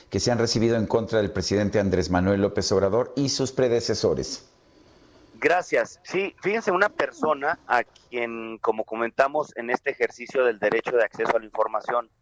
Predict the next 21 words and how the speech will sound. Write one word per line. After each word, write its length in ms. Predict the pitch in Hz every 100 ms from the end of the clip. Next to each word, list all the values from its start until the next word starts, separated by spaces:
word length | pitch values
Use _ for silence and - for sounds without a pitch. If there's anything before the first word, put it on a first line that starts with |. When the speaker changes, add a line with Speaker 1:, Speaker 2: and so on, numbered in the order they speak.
| _ _
Speaker 2:
no 340 | - 120 123 131
importa 500 | 127 - 123 - 123
saber 320 | 110 107 113 -
quién 200 | 131 139
es, 300 | 120 - _ _ _ - - -
solicitó 880 | - 131 131 - 131 - 160 170 - _ -
en 180 | 117 120
relación 500 | 117 113 - 139 147
justo 380 | - 156 - -
con 180 | 127
los 80 | 113 107
expresidentes 840 | - - 107 104 110 120 131 123
y 40 |
presidentes 880 | - 117 110 - 123 117 - 117 - _ - - _
que 100 | 117
han 100 | 117
sido 220 | 117 135 135
denunciados 560 | 123 104 120 123 120
a 60 | 120
la 100 | 117
Fiscalía, 680 | 127 - 131 135 131 123